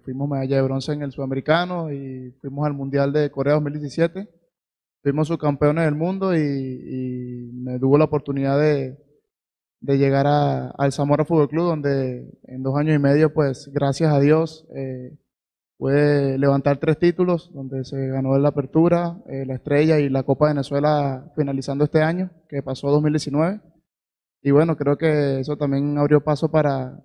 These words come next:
llegar a la selección absoluta y estar en, de tercer portero en una Copa América. Y, y bueno, eh, eh, llegar acá ahora a América, eh, es grandioso para mí, es fundamental para mi carrera y, y agradecido estoy Dios,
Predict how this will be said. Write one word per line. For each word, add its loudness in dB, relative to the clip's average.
llegar -8
a 0
la 0
selección -2
absoluta 2
y -2
estar -6
en, -8
de -6
tercer -6
portero 2
en 4
una 2
Copa -2
América. 0
Y, -4
y -2
bueno, 2
eh, -4
eh, -6
llegar -2
acá 0
ahora 2
a -18
América, 0
eh, -6
es -16
grandioso 2
para -4
mí, -2
es -2
fundamental -4
para 0
mi -4
carrera 0
y, -4
y -8
agradecido -2
estoy 2
Dios, 2